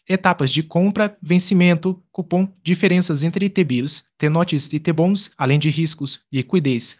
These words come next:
tributação e como declarar ou vender seus títulos. Principais conclusões: títulos do Tesouro ajudam na proteção de capital e na renda estável.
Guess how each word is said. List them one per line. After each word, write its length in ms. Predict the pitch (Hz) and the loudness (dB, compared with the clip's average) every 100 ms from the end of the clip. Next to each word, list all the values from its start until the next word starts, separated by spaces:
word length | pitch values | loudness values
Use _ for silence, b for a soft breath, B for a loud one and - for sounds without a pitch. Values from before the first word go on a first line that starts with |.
| _ | _
tributação 720 | - 180 202 196 - 185 185 185 | -2 -2 0 -2 0 0 -2 -2
e 80 | |
como 220 | 170 180 175 | -2 0 2
declarar 460 | 180 196 165 170 | 2 2 2 2
ou 100 | 170 | 2
vender 300 | 190 160 151 | 2 4 2
seus 240 | 151 156 - | 0 -4 -2
títulos. 720 | - 147 120 - - - _ _ _ - | -2 -2 -6 -10 -12 -14 _ _ _ -6
Principais 460 | 135 170 165 175 | -2 0 2 0
conclusões: 680 | - 214 220 185 147 170 175 | 0 -2 0 0 2 0 0
títulos 400 | 208 202 196 147 | -2 0 -2 0
do 100 | 151 | -4
Tesouro 440 | 156 180 147 185 | 0 0 2 2
ajudam 280 | 180 165 185 | 2 2 2
na 80 | 185 | 0
proteção 480 | 180 202 190 - 180 | 0 -2 -2 0 2
de 120 | 180 | 2
capital 580 | 185 196 202 185 185 190 | -2 -4 -2 2 2 2
e 60 | 196 | 0
na 80 | |
renda 300 | 170 170 185 | 2 2 2
estável. 580 | 202 - 143 107 107 90 | 0 0 0 0 -6 -14